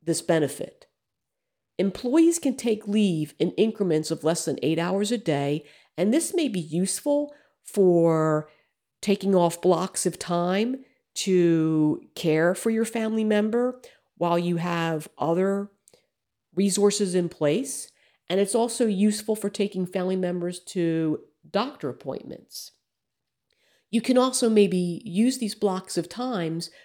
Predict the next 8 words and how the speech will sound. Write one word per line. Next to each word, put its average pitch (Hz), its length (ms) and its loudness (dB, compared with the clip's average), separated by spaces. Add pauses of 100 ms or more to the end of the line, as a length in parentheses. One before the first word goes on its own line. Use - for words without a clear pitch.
(140)
to 175 60 -10
come 208 260 -2
to 190 80 0
work 160 300 2
later 220 640 2 (260)
or 170 120 0
leave 170 360 -2 (100)
earlier 185 640 0